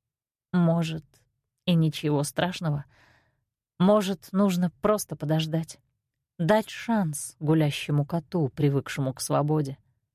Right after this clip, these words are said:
Эта мысль настолько зацепилась, въелась под кожу, что даже звуки воды не заглушали ее. И я решилась. Попробую. А вдруг в самом деле получится?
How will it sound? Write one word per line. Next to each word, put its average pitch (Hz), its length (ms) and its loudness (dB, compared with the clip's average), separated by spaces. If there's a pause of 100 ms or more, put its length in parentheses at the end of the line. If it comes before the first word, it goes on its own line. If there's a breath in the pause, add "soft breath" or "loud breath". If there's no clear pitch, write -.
(640)
Эта 175 160 2
мысль 226 320 2
настолько 208 460 0
зацепилась, 170 800 -2 (100)
въелась 170 480 2
под - 220 -2
кожу, 175 340 2 (180 loud breath)
что - 220 -2
даже 226 240 2
звуки 208 360 0
воды 185 340 2
не 147 160 4
заглушали 139 560 0
ее. 135 300 -6 (1080)
И 220 80 2
я 214 320 4
решилась. 151 680 -2 (840)
Попробую. 147 580 0 (840)
А 202 100 2
вдруг 233 320 0
в - 120 -14
самом 233 320 2
деле 220 260 0
получится? 180 680 -6